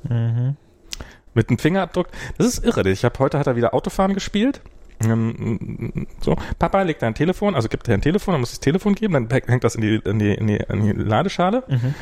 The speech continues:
Speaker 2: und dann probiert das zu unlocken, dass er dann nicht hinkriegt. Ähm, ansonsten probiert er es nie, ansonsten nimmt er immer Siri,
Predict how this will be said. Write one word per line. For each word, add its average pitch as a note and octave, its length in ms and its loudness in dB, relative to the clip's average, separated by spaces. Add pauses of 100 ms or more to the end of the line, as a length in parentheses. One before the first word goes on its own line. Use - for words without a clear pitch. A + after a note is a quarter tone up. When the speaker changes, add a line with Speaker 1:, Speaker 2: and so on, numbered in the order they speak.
(300)
Speaker 2:
und B2 300 0
dann A#2 340 2
probiert A#2+ 240 2
das - 140 -2
zu - 80 -2
unlocken, F#3 400 0
dass C#3+ 120 0
er B2 60 0
dann A2+ 120 0
nicht A2 120 0
hinkriegt. - 580 -2 (220)
Ähm, B2 280 0
ansonsten C3+ 280 0
probiert D#3+ 280 0
er - 40 2
es - 80 -4
nie, B2+ 180 2
ansonsten A2 360 -2
nimmt B2 120 0
er - 60 4
immer C#3 160 2
Siri, A#2+ 360 -2